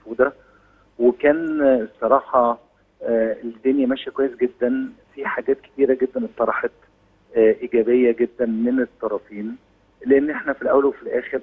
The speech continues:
آه، مصلحتنا الأساسية هي إن الصناعة تكمل، آه، ما يحصلش، بندور إزاي نطور، بنتكلم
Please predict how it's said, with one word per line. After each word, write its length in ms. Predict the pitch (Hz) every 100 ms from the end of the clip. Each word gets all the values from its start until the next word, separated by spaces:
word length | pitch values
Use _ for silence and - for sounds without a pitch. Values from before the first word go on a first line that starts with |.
| - 123
آه، 280 | 123 123
مصلحتنا 840 | 123 123 - 117 131 - - 269 - -
الأساسية 680 | 113 - 117 - 123 127 117
هي 300 | 127 127 131 - _ _ _ 131
إن 180 | 135 -
الصناعة 300 | 135 156 160 -
تكمل، 360 | 170 131 107 107 _ _ -
آه، 340 | 117 113 110 107
ما 60 | 110
يحصلش، 580 | - - 135 139 - 127 117 120 117
بندور 500 | 120 123 143 139 123
إزاي 460 | 113 120 127 127 - - _ -
نطور، 420 | 127 139 143 135 123
بنتكلم 640 | 120 120 - 139 131